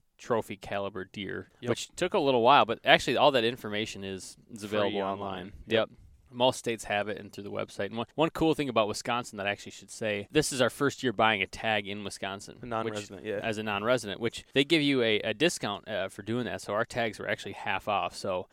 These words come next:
Speaker 1: I did not know that. I feel like that's not very widely publicized, but that's
Speaker 2: You're
Speaker 1: a great
Speaker 2: welcome.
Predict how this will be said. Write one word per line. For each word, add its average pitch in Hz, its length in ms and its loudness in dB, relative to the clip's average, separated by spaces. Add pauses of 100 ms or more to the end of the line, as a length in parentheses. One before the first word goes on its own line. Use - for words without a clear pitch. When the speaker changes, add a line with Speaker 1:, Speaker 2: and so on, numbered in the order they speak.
(220)
Speaker 1:
I 120 160 4
did 143 140 2
not 123 200 2
know 113 220 2
that. 120 180 4
I 107 60 2
feel 113 180 -4
like 107 120 -4
that's 104 200 -4
not 110 140 -4
very 107 160 -2
widely 101 460 -4
publicized, 147 800 -6
but 98 220 -2 (160)
that's 135 180 0
Speaker 2:
You're 127 140 2
Speaker 1:
a - 60 8
great 113 100 4
Speaker 2:
welcome. 110 60 -4